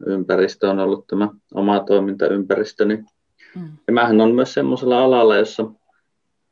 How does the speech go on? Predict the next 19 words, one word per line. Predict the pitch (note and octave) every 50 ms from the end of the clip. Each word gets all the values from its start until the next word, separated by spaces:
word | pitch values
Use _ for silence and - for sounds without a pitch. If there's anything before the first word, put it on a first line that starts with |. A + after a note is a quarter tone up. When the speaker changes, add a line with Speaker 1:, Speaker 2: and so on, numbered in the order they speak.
| _ _
Speaker 1:
ihmiset | - - B2+ A#2+ A2 A2 G#2 - -
tulee | - G#2 G#2+ G#2 F#2+
yleensä | G2 A2 A2+ A2 A2 A#2+ A2+ - _ _ - - _ _
kutsumusammattiin. | - C#3 C3+ C3+ - - G#2+ G#2 G2+ G2+ G2+ - F2 A2 A2 G#2 G2 F2 E2+ E2+ - _ _ - C#2 A#1+ C2+ B1+ - - - _ _ _ _ _ _ _ -
Eli | - - -
se | G2 - -
työn | - - G2+ G#2 G2
merkity-, | G2 G2+ G#2 G#2 G#2+ G#2 - F2+ - E2 - - _ _ _ -
merkityksellisyys | A#2+ A#2+ B2 - - - G2 F#2 - - - F#2 F#2 F2+ - - F#2 F#2 - -
on | F#2+ F2+
tosi | - G#2+ - - G2 G2
keskeisessä | - - G2 - - - - E2 F2+ - - - - -
osassa | - - - - E2 D#2 D#2 - - -
tässä | - - - - - - - - _ _ _ _ _ _ - - - _ _ _ _ _ _ _ _ _ _ _ _ _ _ _ _ _ _ _ _
toimittajien | A2 G#2+ G#2 G#2 G2+ G2+ G#2 - - G2+ G2+ G2+ G2+ G2+ G2+
työssä | - - G#2+ G#2+ G#2+ G#2+ - - G#2
ja | G2+
sitten | G2+ A2+ A2 - - G2+
myös | A2 G#2+ G#2+ A2 A2 - -